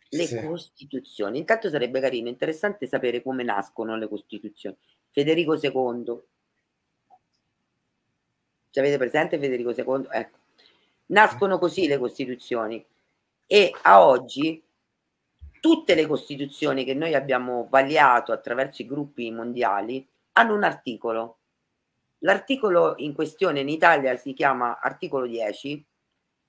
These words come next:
Speaker 1: e riguarda questo. L'ordinamento giuridico italiano si conforma al diritto internazionale generalmente riconosciuto. Conforma è una, è un verbo inequivocabile.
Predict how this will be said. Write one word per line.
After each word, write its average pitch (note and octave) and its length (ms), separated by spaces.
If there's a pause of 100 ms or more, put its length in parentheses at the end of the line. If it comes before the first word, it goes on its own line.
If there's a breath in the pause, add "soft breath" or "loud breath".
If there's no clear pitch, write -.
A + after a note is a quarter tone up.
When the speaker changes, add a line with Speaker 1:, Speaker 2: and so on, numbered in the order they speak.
Speaker 1:
e F3 160
riguarda C3+ 840 (800)
questo. - 480 (440)
L'ordinamento C3 760
giuridico B2 560
italiano G#2+ 680 (160)
si D3 280
conforma A#2+ 1000 (160)
al B2+ 180
diritto B2+ 380
internazionale A#2+ 920
generalmente D3 640
riconosciuto. A#2 800
Conforma F#3 960
è F#3 40
una, E3+ 320 (120)
è D3 100
un F3+ 120
verbo F3+ 560
inequivocabile. G#3 1400